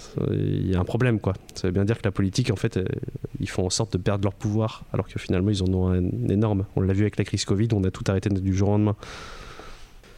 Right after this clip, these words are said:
Et in fine, euh, si on diminue la production et qu'on consomme moins, on aura forcément moins d'impact sur les espaces naturels.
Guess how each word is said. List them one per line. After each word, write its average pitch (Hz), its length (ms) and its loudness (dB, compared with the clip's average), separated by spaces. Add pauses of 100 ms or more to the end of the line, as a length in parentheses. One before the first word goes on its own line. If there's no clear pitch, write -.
(120)
Et 113 80 4
in 101 80 4
fine, 101 240 2
euh, 110 400 2 (100)
si - 480 0 (100)
on 98 200 4
diminue 101 320 4
la 92 80 2
production 92 500 0
et 92 80 0
qu'on - 100 0
consomme 87 300 0
moins, 95 300 2 (160)
on 120 160 4
aura 104 260 2
forcément 98 540 0
moins 101 160 2
d'impact 95 340 0
sur - 140 -2
les 90 160 0
espaces - 260 -2
naturels. 92 380 0